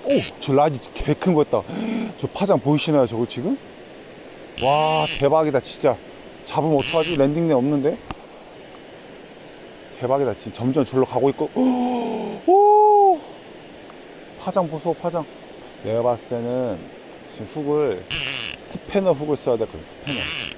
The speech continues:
지금 훅이 점점 글로 가고 있거든요. 약간 긴장되는데? 야, 이 저 먹으려나? 이제 한 일 미터 남았는데 드랙 걸리면 어떡하지? 아, 지금 약간 드랙 걸릴 것 같아, 지금.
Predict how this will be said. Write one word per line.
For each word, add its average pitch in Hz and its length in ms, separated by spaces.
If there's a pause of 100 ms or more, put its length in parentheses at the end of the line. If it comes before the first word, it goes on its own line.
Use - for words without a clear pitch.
(260)
지금 110 120
훅이 170 260
점점 127 340
글로 117 160
가고 117 260
있거든요. 131 380
약간 110 220
긴장되는데? 127 680
야, - 1120
이 101 100
저 107 140
먹으려나? 143 540 (260)
이제 120 100
한 151 160
일 202 80
미터 226 220
남았는데 139 640 (1500)
드랙 135 260
걸리면 131 280
어떡하지? 120 340 (1700)
아, 139 600
지금 143 160
약간 131 260
드랙 143 240
걸릴 139 320
것 135 140
같아, 123 120
지금. 113 320